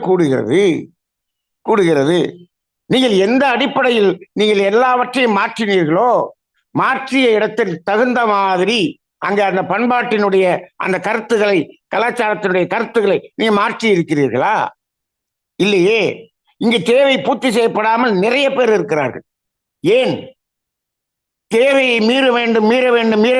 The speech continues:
வேண்டும் என்பதுதான் வாழ்வின் நோக்கம் என்று இன்று அத்தனை குழந்தைகளுக்கும் பெற்றோர்கள் சொல்லிக் கொண்டிருக்கிறார்கள், அனைத்து கல்வி நிலையங்களும் சொல்லிக் கொண்டிருக்கிறது, சமுதாயம் சொல்லிக் கொண்டிருக்கிறது.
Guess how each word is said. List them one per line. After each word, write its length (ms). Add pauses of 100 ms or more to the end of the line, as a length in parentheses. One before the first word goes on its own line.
வேண்டும் 240 (140)
என்பதுதான் 520
வாழ்வின் 340
நோக்கம் 300 (320)
என்று 240 (360)
இன்று 240 (400)
அத்தனை 400 (100)
குழந்தைகளுக்கும் 640
பெற்றோர்கள் 460
சொல்லிக் 220
கொண்டிருக்கிறார்கள், 640 (240)
அனைத்து 360 (100)
கல்வி 260
நிலையங்களும் 460
சொல்லிக் 220
கொண்டிருக்கிறது, 540 (380)
சமுதாயம் 460
சொல்லிக் 240
கொண்டிருக்கிறது. 540